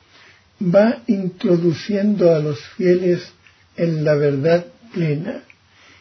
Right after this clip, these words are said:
y hace que habite en ellos intensamente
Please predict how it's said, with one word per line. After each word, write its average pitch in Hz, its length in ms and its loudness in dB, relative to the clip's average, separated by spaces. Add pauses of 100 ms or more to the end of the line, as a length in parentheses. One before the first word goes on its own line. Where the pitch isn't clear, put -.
(140)
y 170 220 2
hace 180 380 0
que 165 180 0
habite 160 720 -2
en 139 120 -2
ellos 180 640 -4 (520)
intensamente 180 1600 -2